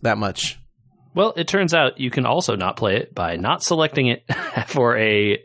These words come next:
Speaker 2: the, like, map playlist, and it won't
Speaker 1: <laughs>
Speaker 2: ever pick it.
Speaker 1: That's true. You can always just not play it.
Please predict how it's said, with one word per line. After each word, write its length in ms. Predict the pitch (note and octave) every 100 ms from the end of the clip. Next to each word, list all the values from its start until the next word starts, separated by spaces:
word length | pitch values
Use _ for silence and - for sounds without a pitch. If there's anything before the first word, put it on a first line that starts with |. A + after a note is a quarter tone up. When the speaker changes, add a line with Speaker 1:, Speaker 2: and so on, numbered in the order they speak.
| _
Speaker 2:
the, 220 | A2+ G#2
like, 240 | G#2 G2+ G2
map 340 | G2+ G#2+ -
playlist, 480 | - G2+ F#2+ F2 -
and 100 | F2+
it 120 | F#2
won't 260 | - D3 - E3
Speaker 1:
<laughs> 160 | D#3+ -
Speaker 2:
ever 220 | F#2+ F#2
pick 180 | - -
it. 100 | -
Speaker 1:
That's 200 | - G#3+
true. 300 | - C#3 G2+ -
You 100 | A#2
can 140 | B2+
always 240 | A2 G2+ -
just 180 | G2+ -
not 160 | -
play 220 | - D#2+
it. 120 | D2+